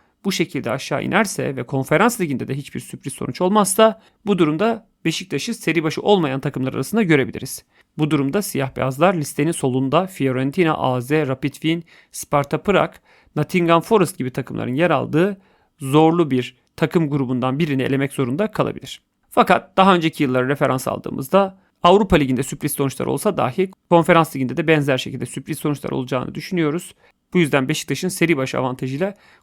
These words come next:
Konferans Ligi playoff etabına kalacağına inanıyoruz. Beşiktaş'ın playoff rakiplerinin ekranda gördüğünüz on dokuz takımdan oluşmasını bekliyoruz. Bu takımlar aynı zamanda diğer temsilcimiz Başakşehir'in de bu turdaki rakipleri arasında yer alacak.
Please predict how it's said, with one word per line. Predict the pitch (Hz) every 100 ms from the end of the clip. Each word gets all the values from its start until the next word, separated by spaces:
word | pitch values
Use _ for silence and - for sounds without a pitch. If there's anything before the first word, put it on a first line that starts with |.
| -
Konferans | 170 160 165 135 -
Ligi | 160
playoff | 190 143 -
etabına | 139 127 120
kalacağına | 160 135 127 151
inanıyoruz. | 185 131 92 78 - - _ _ _ -
Beşiktaş'ın | 196 - 160 139
playoff | 156 170 151
rakiplerinin | 143 - 156 190
ekranda | 170 160 151
gördüğünüz | 131 127 185
on | 165 156
dokuz | 139
takımdan | - 131 127 135
oluşmasını | 131 131 185 190
bekliyoruz. | 151 - - - - - _ _ _
Bu | 240
takımlar | 190 - 165 202
aynı | 160 135
zamanda | 127 117 180 202 160
diğer | 170 -
temsilcimiz | 127 - 127 143 185
Başakşehir'in | 160 147 147 - 135 117 135
de | 185 185
bu | 160
turdaki | - 135 135 160
rakipleri | 139 - - 120
arasında | 120 - 202
yer | 175
alacak. | 127 - 127 -